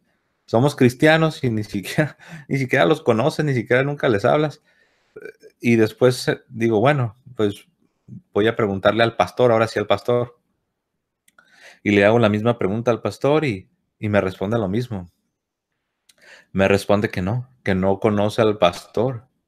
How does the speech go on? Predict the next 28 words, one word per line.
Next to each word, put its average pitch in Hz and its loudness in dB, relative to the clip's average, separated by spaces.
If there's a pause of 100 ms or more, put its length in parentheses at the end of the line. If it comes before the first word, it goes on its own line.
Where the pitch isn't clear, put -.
(440)
Entonces 104 -4 (400)
dije, 98 -4
"No 113 -8
puedo 151 0
creerlo". 147 -2 (380)
Le 104 -2
dije, 110 4
"Algo 131 4
aquí 143 -4
no 147 0
está 139 0
bien. 131 0 (420)
¿Cómo 120 0
es 127 -4
posible, 127 -2 (580)
eh, 101 -10
que, 101 0
que, 90 0 (120)
que 95 -6
seamos 120 2
vecinos, 127 0 (760)
que - -6
supuestamente 117 -4
protestantes 110 -2
los 101 0
dos 120 2
y 92 -4
supuestamente, 104 -2